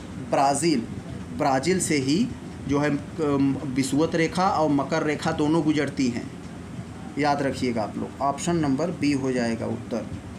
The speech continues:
तैंतीस में क्या कह रहा है भाई, विश्व के सबसे बड़े द्वीप का क्या नाम है? तो मेरे भाई ग्रीनलैंड विश्व का सबसे बड़ा द्वीप है ग्रीनलैंड,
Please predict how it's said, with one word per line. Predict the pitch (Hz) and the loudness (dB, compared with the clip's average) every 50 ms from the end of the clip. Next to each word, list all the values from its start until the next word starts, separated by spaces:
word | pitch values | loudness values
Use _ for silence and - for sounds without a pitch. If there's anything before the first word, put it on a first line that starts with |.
| - - - - - - - - - - - - - - - - - - - - - - - - - - - - - - 151 | -8 -8 -8 -8 -10 -14 -14 -14 -8 -4 -4 -4 -4 -6 -12 -12 -12 -12 -10 -12 -12 -10 -10 -8 -8 -8 -8 -8 -8 -4 -2
तैंतीस | 156 147 143 143 - 180 175 180 | 0 0 0 0 0 0 0 0
में | 180 175 175 | 0 0 2
क्या | 175 170 170 | 2 0 0
कह | 165 - 175 | 2 2 2
रहा | 170 170 170 | 2 2 2
है | 170 165 | 2 2
भाई, | 151 156 160 180 214 226 - - - - - - - - - - - - - - - - - - - - 135 131 | 2 2 2 0 0 -2 -6 -10 -10 -10 -10 -10 -12 -12 -12 -12 -12 -12 -12 -12 -12 -12 -14 -10 -8 -6 -2 0
विश्व | 170 190 190 - 196 | 2 2 2 0 -2
के | 185 - 190 | 0 0 0
सबसे | 185 190 - 165 165 - - - 190 180 - 156 | 2 2 0 0 0 0 0 0 0 0 2 0
बड़े | 151 156 185 190 202 220 247 254 - - - - - | 2 4 4 4 4 2 0 -2 -6 -10 -10 -8 -8
द्वीप | 139 123 - - 165 175 175 - - | -8 -4 0 2 2 2 2 0 0
का | - 185 175 | -2 -2 0
क्या | 165 - 196 185 175 | 0 2 2 4 4
नाम | 160 143 127 123 123 123 | 4 4 2 2 2 2
है? | 123 117 113 - - | 0 -2 -4 -4 -2
तो | 190 | 0
मेरे | 190 196 202 214 214 | 2 2 2 2 2
भाई | 185 190 214 226 165 | 2 4 4 2 2
ग्रीनलैंड | - 156 175 208 233 240 240 220 202 190 175 165 165 165 - - - - - - - 147 | 2 2 4 6 6 6 6 6 6 4 4 2 0 -2 -6 -10 -12 -12 -12 -10 -4 0
विश्व | 160 180 175 - 185 | 0 0 2 0 -2
का | 190 190 175 | 0 0 0
सबसे | - - 160 151 - - 214 208 | 0 0 -2 -2 -2 0 2 2
बड़ा | 185 196 180 180 175 | 2 4 4 2 2
द्वीप | 160 170 165 160 165 | 2 2 2 2 2
है | 170 165 151 | 2 0 2
ग्रीनलैंड, | 143 147 151 170 175 170 160 160 165 180 202 | 2 2 4 4 4 4 4 4 4 2 0